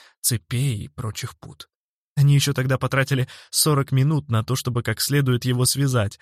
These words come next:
а он три с половиной часа на то, чтобы из верёвок выпутаться. Бенни сказал, что это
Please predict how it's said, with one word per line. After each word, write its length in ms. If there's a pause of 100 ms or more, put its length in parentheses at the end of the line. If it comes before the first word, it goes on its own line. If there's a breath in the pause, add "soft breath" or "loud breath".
(280 loud breath)
а 160
он 160
три 220
с 80
половиной 420
часа 420 (240 loud breath)
на 120
то, 100
чтобы 480
из 140
верёвок 440
выпутаться. 600 (1000)
Бенни 380
сказал, 400
что 160
это 400